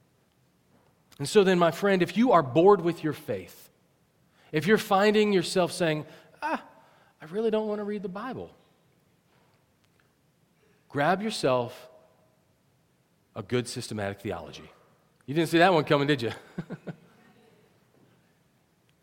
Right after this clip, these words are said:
Maybe, uh, maybe C S Lewis might be an encouragement. Here, this is, this is a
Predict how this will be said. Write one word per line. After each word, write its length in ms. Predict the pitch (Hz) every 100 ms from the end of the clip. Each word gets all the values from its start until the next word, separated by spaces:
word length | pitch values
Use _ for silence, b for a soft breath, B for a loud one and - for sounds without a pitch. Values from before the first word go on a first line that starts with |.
| -
Maybe, 460 | 156 208 208 185
uh, 340 | 160 147 139 143
maybe 240 | 151 165 160
C 260 | - 180
S 160 | 151 -
Lewis 460 | 147 156 131 -
might 240 | 127 120 110
be 100 | 113
an 80 | 104
encouragement. 600 | 98 113 104 98 101 107
Here, 200 | 131 117
this 220 | 147 156
is, 80 | 156
this 160 | 165
is 140 | 175 135
a 200 | 120